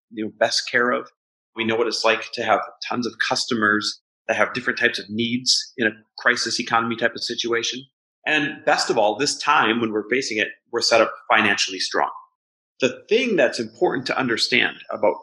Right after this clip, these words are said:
who we are and where I'm at right now is that when I was facing the last crisis economy, and that would be the Great Recession, two thousand eight, two thousand nine, we were on the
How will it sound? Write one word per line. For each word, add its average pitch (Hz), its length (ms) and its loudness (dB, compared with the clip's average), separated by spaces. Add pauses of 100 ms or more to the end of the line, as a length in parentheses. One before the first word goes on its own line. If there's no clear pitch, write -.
(100)
who 139 120 2
we 117 180 4
are 95 360 4 (140)
and 95 260 -4 (260)
where 107 220 4
I'm 98 140 2
at 92 180 0
right 82 180 0
now 65 220 -6 (440)
is 110 200 -4
that 104 220 4 (240)
when 117 180 2
I 123 160 6
was - 160 0
facing 139 460 0
the 110 100 0
last 110 680 0 (100)
crisis - 360 -2
economy, 71 520 -4 (240)
and 107 140 -4
that 92 80 2
would 101 120 -2
be 107 180 0
the 110 80 -8
Great 98 220 2
Recession, 95 460 -2
two 104 100 -8
thousand 92 240 2
eight, 90 120 0
two 92 100 -8
thousand 90 260 2
nine, 85 200 2 (760)
we 139 120 2
were 196 140 4
on 110 100 2
the 107 80 2